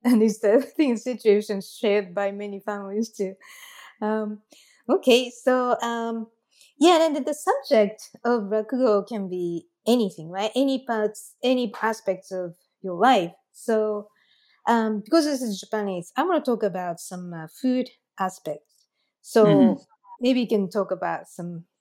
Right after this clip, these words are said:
Speaker 1: stories about food.
Speaker 2: Food, yes. Um,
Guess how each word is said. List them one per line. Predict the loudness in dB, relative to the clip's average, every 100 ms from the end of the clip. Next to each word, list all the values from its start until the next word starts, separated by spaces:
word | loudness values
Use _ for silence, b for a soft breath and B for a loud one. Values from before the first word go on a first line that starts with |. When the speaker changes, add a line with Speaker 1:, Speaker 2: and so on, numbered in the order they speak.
| _ _
Speaker 1:
stories | 0 4 4 2
about | -8 -6 -8 -12 _ _ _ -8
food. | -4 -4 -6 _ _ _ _ _ _ _ _ _
Speaker 2:
Food, | -4 2 2
yes. | 2 0 0 -2 -2
Um, | 2 4 4 4 2 0